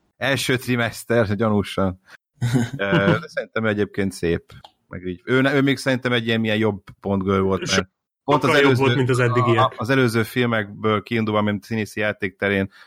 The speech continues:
Speaker 1: ezért Lois Chiles sokkal jobbat alakított itt.
Speaker 3: Már, bocsánat, igen, a, a, sokkal jobb volt, mint az eddigiek, az előző célozta nyilván, nem a, az
Speaker 1: Igen.
Speaker 3: előttiekre,
Speaker 1: Mindegyik,
Speaker 3: de azoknál
Speaker 1: csak a,
Speaker 3: sokkal jobb volt,
Speaker 1: igen.
Speaker 3: igen.
Speaker 1: Barbara, Barbara Bachnál és
Speaker 3: Sokkal.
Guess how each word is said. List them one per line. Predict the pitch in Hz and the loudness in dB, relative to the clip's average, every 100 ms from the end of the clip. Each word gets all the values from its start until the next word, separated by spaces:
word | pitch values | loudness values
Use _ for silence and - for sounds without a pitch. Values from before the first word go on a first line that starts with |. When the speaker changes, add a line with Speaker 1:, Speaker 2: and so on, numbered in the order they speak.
| _ | _
Speaker 1:
ezért | - 98 98 | -10 -6 -4
Lois | 95 | -4
Chiles | - 87 85 | -2 -4 -4
sokkal | 85 - 85 | -8 -6 -4
jobbat | 82 85 | -4 -4
alakított | 76 - - - - | -6 -6 -6 -8 -8
itt. | - | -6
Speaker 3:
Már, | 151 165 | -6 -6
bocsánat, | 160 160 143 | -4 -4 -4
igen, | 151 143 | -2 0
a, | 139 143 135 139 151 | 0 0 0 -2 -2
a, | |
sokkal | 156 165 165 | -2 -2 0
jobb | 151 | 0
volt, | 151 135 | 0 0
mint | 143 | -2
az | 139 | 0
eddigiek, | 147 147 147 147 | 0 0 0 0
az | 139 | 0
előző | 139 131 131 _ _ _ - | 0 2 0 _ _ _ -6
célozta | 123 120 120 123 | 0 0 0 -2
nyilván, | 117 117 120 | 0 0 0
nem | 123 117 | 0 2
a, | 117 117 | 0 -2
az | 120 _ 120 | -6 _ -2
Speaker 1:
Igen. | 123 | 2
Speaker 3:
előttiekre, | 123 120 123 120 131 143 - - - - | 2 2 -2 -2 -2 -4 -6 -20 -10 -2
Speaker 1:
Mindegyik, | 123 123 131 | 2 2 2
Speaker 3:
de | 135 135 | 2 2
azoknál | 131 139 131 | 2 2 0
Speaker 1:
csak | 117 | 2
a, | - | 4
Speaker 3:
sokkal | 110 135 120 | 2 2 2
jobb | 120 117 | 2 2
volt, | 117 117 | 0 0
Speaker 1:
igen. | 107 107 | 0 0
Speaker 3:
igen. | 110 117 | -2 -4
Speaker 1:
Barbara, | 135 117 110 | -2 0 0
Barbara | 107 123 117 110 | 0 0 0 0
Bachnál | 98 107 - - 104 98 95 | 0 -2 -4 -8 -4 0 0
és | 95 95 - | 0 -2 -6
Speaker 3:
Sokkal. | - - 123 - | -8 -4 -4 -4